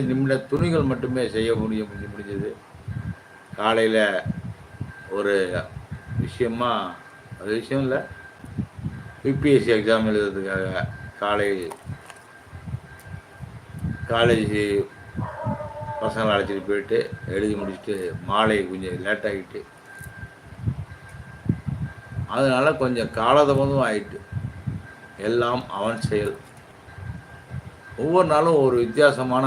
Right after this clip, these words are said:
அனுபவங்கள், அதை தான் உங்கள்கிட்ட பகிர்ந்துக்கிறது. இன்று நான் திருச்சி போயிட்டு வந்ததுல சில விஷயங்களை நான் கண்கூட அனுபவிச்சேன். அதுல ஒரே ஒரு விஷயம் மட்டும் சில நேர் வந்த பிறகு சொல்லலான்னு இருக்கிறேன். ஒரே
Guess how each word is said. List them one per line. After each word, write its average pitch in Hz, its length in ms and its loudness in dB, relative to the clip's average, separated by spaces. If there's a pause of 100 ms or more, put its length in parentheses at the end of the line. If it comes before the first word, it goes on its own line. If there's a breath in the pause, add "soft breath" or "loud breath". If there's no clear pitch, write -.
(100)
அனுபவங்கள், 110 520 -2 (220)
அதை 101 240 0
தான் 123 140 2
உங்கள்கிட்ட 107 360 0
பகிர்ந்துக்கிறது. 92 640 -4 (2000)
இன்று 180 220 2 (100)
நான் 143 200 4
திருச்சி 175 260 4
போயிட்டு 151 320 2
வந்ததுல 131 300 4 (360)
சில 190 280 4
விஷயங்களை 151 440 4 (460)
நான் 127 200 0
கண்கூட 135 340 2 (120)
அனுபவிச்சேன். 110 560 -4
அதுல 101 200 -2 (100)
ஒரே 123 200 4
ஒரு 131 160 6
விஷயம் 110 280 -2
மட்டும் 107 320 -2 (1040)
சில 113 200 2 (100)
நேர் 120 300 6
வந்த 110 160 0 (100)
பிறகு 107 220 0 (100)
சொல்லலான்னு 98 400 -4
இருக்கிறேன். 90 340 -10 (580)
ஒரே 107 160 2